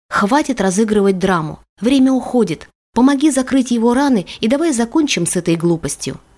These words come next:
Бегу и спотыкаюсь. Он прекратил улыбаться, осознав, видимо, что вывести меня из себя не удастся.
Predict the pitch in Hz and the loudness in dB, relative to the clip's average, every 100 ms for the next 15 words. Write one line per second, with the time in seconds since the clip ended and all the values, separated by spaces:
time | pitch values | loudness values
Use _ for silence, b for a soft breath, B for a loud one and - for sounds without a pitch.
0 | b b b 185 208 196 285 - 220 220 | b b b 0 0 2 2 2 -2 -2
1 | - 170 131 - - _ _ _ 294 285 | -2 -4 -4 -8 -16 _ _ _ -4 -2
2 | 262 240 208 202 190 - 185 202 294 302 | -4 -4 -4 -4 -4 -4 -4 -2 -4 -4
3 | - 254 190 - 175 190 254 302 - 277 | -8 -6 -4 -4 -4 -4 -4 -6 -4 -2
4 | 262 254 254 - - - 240 277 302 269 | 0 0 0 -6 -8 -2 0 0 -2 -2
5 | - 226 226 226 196 - - 196 269 294 | 0 2 4 2 0 -2 -4 -2 0 0
6 | 254 247 196 147 - - - | 0 0 -2 -6 -6 -12 -14